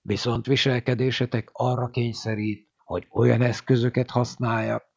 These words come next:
mely arra késztet benneteket, hogy kételkedjetek szeretetemben. Ennek ellenére mégiscsak segíteni akarok.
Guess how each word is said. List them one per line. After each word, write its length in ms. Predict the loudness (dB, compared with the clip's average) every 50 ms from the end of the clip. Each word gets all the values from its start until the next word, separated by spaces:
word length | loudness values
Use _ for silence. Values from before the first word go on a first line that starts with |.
| _ _ _
mely 320 | -8 -6 -4 -4 -4 -6 -6
arra 380 | -4 0 2 2 2 2 0 -4
késztet 600 | -2 -2 0 -2 -2 -4 -6 -8 -8 -8 -8 -8
benneteket, 760 | -8 -6 -6 -6 -8 -8 -8 -6 -6 -6 -6 -8 -10 -10 -12 _ _ _ _ _ _ _
hogy 300 | 0 0 0 -2 -2 _
kételkedjetek 1040 | 6 6 6 6 4 -2 -8 -8 -8 -8 -8 -10 -10 -10 -10 -12 -10 -10 -10 -10 -10
szeretetemben. 880 | -8 -4 -4 -4 -4 -6 -12 -14 -16 -14 -12 -12 -12 -12 _ -12 -14 -14 -14 _ _ _ _ _ _ _ _ _ _ _ _ _ _ _ _ _ _ 0
Ennek 440 | 2 2 2 2 0 -4 -4 -2 0
ellenére 760 | 0 0 0 0 -2 -2 -4 -4 -4 -4 -4 -6 -6 -8
mégiscsak 800 | -2 2 6 6 6 6 6 4 2 0 -2 -8 -12 -12 -8 -6
segíteni 680 | -4 0 0 0 0 0 -4 -10 -10 -10 -12 -14 -10 -6
akarok. 440 | -6 -6 -6 -8 -12 -14 -16 -20